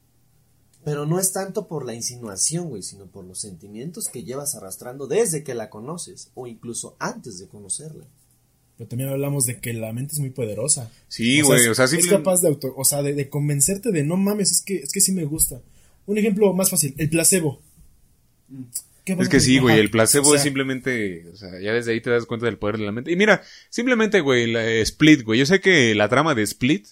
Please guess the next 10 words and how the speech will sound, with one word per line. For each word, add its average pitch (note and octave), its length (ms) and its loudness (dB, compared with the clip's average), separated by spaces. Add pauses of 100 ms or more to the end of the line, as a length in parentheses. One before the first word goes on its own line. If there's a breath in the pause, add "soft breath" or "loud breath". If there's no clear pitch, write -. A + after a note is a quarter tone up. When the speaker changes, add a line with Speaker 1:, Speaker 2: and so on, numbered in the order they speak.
Speaker 3:
es B2 220 -2
muy B2 300 0
rebuscada, A2 680 0
güey, C3+ 220 -8 (480 soft breath)
pero D3 400 10
lo D3 160 8
que D#3+ 120 2
me D#3 100 4
gusta F#3+ 400 4
es, - 400 0